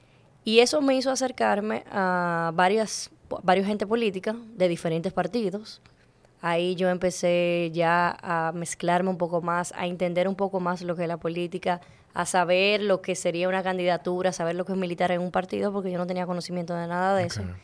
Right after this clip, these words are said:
Speaker 1: Hice un primer acercamiento con el partido de, el P R C D, que es el
Speaker 2: Partido
Speaker 1: partido del
Speaker 2: de
Speaker 1: Toro.
Speaker 2: Ah, sí, que
Speaker 1: Ya
Speaker 2: era,
Speaker 1: estoy de
Speaker 2: sí,
Speaker 1: cambio.
Speaker 2: sí, sí, el partido que fundó Otay.
Speaker 1: Efectivamente. Eh, la verdad es que el partido muy bien, o sea, tenían unos ideales, unos valores muy claros.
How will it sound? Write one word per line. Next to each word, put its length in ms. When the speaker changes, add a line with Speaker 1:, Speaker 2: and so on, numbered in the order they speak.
Speaker 1:
Hice 200
un 80
primer 260
acercamiento 800
con 180
el 100
partido 600
de, 800
el 160
P 180
R 160
C 180
D, 220
que 120
es 40
el 80
Speaker 2:
Partido 320
Speaker 1:
partido 40
del 120
Speaker 2:
de 80
Speaker 1:
Toro. 380
Speaker 2:
Ah, 340
sí, 140
que 120
Speaker 1:
Ya 80
Speaker 2:
era, 80
Speaker 1:
estoy 140
de 80
Speaker 2:
sí, 80
Speaker 1:
cambio. 240
Speaker 2:
sí, 100
sí, 140
el 120
partido 600
que 80
fundó 280
Otay. 260
Speaker 1:
Efectivamente. 1000
Eh, 800
la 140
verdad 340
es 80
que 80
el 80
partido 520
muy 220
bien, 440
o 20
sea, 160
tenían 260
unos 220
ideales, 400
unos 180
valores 320
muy 320
claros. 520